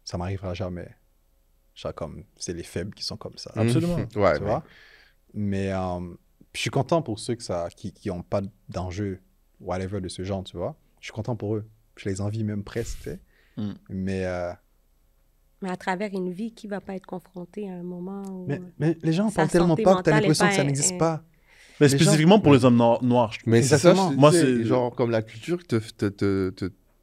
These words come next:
Speaker 2: ben, tu grandis, en fait, avec, euh, une façon de penser que les émotions que tu vis, ben, il y en a certaines que t'as, t'as le droit de, d'exprimer, il y en a
Speaker 1: Mhm.
Speaker 2: certaines que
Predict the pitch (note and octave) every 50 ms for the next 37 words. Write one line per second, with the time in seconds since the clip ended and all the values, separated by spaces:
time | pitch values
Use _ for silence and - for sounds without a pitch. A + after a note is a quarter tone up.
0 | _ _ - - G2 A#2 G2+ G2 A#2 - - A#2 G2 - G#2 A2+ A2+ A2+ A2+ D3
1 | A#3+ D4 A#3 C#3+ - C3+ B2 - G#2+ F#2 G2+ G#2 G2+ G2+ - A2 G2+ F#2+ F#2+ F#2
2 | F#2+ G2 - - G2 G2+ - - B2 C3 C3+ A2+ G2+ - - F#2 F#2+ - - A#2
3 | G#2 G2+ - G#2 F#2+ F#2 F2+ F2+ F2 F2 F2+ F#2 F#2 G2 F#2+ F#2 F#2 - - -
4 | A2 A#2+ B2+ - - F#2 - - - F2+ F2+ F2+ F#2 G2+ A#2 B2 - - _ _
5 | _ _ _ _ _ _ _ _ - E2+ F#2 F2+ F2 F2 E2+ E2+ F2 E2 E2 E2
6 | D#2+ E2 E2+ F2 F2 F#2 G2 G#2+ A2 - A#2+ G#2+ - - C3+ D3 - - A#2 -
7 | - G2+ G2 G2 F#2+ - - F#2 F#2 F#2 F#2+ G#2+ A#2+ C3 A#2 A#2 A2+ A2 G#2+ G#2
8 | G2 - - - - G2+ A2 E3 A3 D#3+ A#2 A2 A#2 C#3 D3 C3+ A#2+ A#2+ - C#3+
9 | E3+ F#3 -